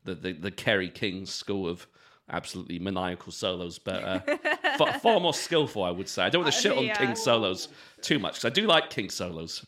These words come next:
Speaker 1: but, um,
Speaker 2: Uh, it's less modem energy.
Speaker 1: <laughs> But just so many fucking good riffs. Just a couple points that I've noted. Uh, the track When Halos Burn,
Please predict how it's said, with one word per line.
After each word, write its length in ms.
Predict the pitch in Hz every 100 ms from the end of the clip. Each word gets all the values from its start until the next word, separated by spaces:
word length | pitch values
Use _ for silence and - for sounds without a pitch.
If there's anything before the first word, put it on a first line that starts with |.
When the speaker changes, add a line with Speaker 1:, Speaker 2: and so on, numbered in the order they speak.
| 160
Speaker 1:
but, 200 | 85 -
um, 140 | 80 80
Speaker 2:
Uh, 40 |
it's 120 | 320 320
less 220 | 349 285
modem 460 | 269 262 240 226 202
energy. 540 | 202 190 180 180 190 -
Speaker 1:
<laughs> 60 | 180 - - - - 277 311 - _ _ _ _ _ - - -
But 200 | 107 82 - - - - - -
just 240 | 107 - 285
so 280 | 175 165 151
many 440 | 151 131 107 87
fucking 420 | 82 87 - 85 85
good 200 | 107 82
riffs. 460 | 92 92 - - 87
Just 140 | -
a 40 |
couple 440 | - 113 95 87 78 -
points 280 | 101 90 -
that 100 | 82
I've 60 |
noted. 460 | 90 92 87 90 - - - _ _ -
Uh, 100 | 90
the 100 | 87
track 380 | - 127 120 -
When 160 | 98 90
Halos 680 | 120 110 98 98 98 92 -
Burn, 420 | 113 107 107